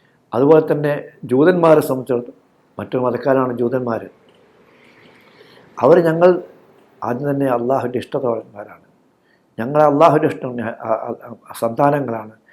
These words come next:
അതുകൊണ്ട് ഞങ്ങൾ എന്ത് ചെയ്താലും അള്ളാഹു ശിക്ഷിക്കുകയില്ല, ശിക്ഷ തരികയാണെങ്കിൽ തന്നെ ഏതാനും ചെറിയ ചെറിയ ശിക്ഷകൾ തന്ന് ഞങ്ങൾക്ക് മോക്ഷമാണ്."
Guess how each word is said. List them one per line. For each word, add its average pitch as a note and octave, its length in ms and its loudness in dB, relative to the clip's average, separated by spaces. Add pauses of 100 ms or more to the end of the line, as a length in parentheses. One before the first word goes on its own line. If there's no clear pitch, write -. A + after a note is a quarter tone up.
(260)
അതുകൊണ്ട് C#3 300 2
ഞങ്ങൾ E3 300 2
എന്ത് D#3 200 -2
ചെയ്താലും C#3 380 2 (120)
അള്ളാഹു A2+ 380 -4
ശിക്ഷിക്കുകയില്ല, F#2+ 560 -12 (760)
ശിക്ഷ - 180 -14 (140)
തരികയാണെങ്കിൽ C3+ 520 2
തന്നെ C3+ 220 -2 (300)
ഏതാനും C3+ 300 2 (100)
ചെറിയ D#3 200 -4 (320)
ചെറിയ C#3 160 2 (100)
ശിക്ഷകൾ C3 340 -2
തന്ന് A#2 220 -8 (460)
ഞങ്ങൾക്ക് A2 400 -8
മോക്ഷമാണ്." G#2+ 480 -10